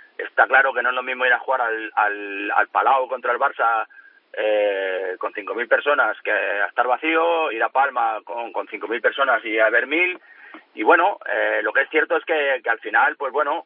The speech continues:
eh, se han equiparado mucho las cosas, esa gente que, o esos equipos que antes te ganaban con el factor cancha, porque era difícil ganar esas pistas, este año no lo tienen, y se iguala un poquito más la cosa, ¿no? Al final, pues bueno, no, no, no me sorprende porque yo ya sabía lo que nos íbamos a encontrar,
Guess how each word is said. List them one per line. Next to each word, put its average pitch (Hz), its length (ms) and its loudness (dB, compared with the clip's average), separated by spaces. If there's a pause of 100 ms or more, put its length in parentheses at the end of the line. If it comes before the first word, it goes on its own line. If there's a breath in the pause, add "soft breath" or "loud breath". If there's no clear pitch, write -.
(120)
eh, 104 400 2
se - 60 2
han 131 80 2
equiparado 135 420 0
mucho 139 240 -4
las 139 140 2
cosas, 175 500 2
esa 131 200 -10
gente 143 320 -6
que, 120 340 -4 (440 soft breath)
o 117 140 -2
esos 127 180 -6
equipos 156 460 -2
que 120 100 0
antes 135 220 0
te 131 100 0
ganaban 135 380 2
con 117 120 -4
el 117 60 -4
factor 110 300 -4
cancha, 131 500 2
porque 107 180 -6
era 127 140 4
difícil 139 340 -6
ganar 131 220 2
esas 127 160 -8
pistas, 139 300 -2
este 117 120 -4
año 131 160 -2
no 139 60 0
lo 143 100 0
tienen, 196 380 0 (580 loud breath)
y 113 120 -12
se 117 100 -6
iguala 147 220 4
un 151 40 -16
poquito 131 240 -2
más 110 120 -2
la 98 100 -2
cosa, 165 220 -2
¿no? 165 160 -4 (100)
Al - 120 -8
final, 139 640 2 (420 loud breath)
pues 110 140 0
bueno, 147 340 4
no, 127 300 2
no, 151 440 2
no 156 360 0
me 156 120 0
sorprende 165 480 -2
porque - 300 -6
yo 135 140 -2
ya 156 160 4
sabía 151 260 -2
lo 151 100 -4
que 131 80 -6
nos 127 140 -10
íbamos 117 260 -6
a 123 60 -2
encontrar, 117 580 0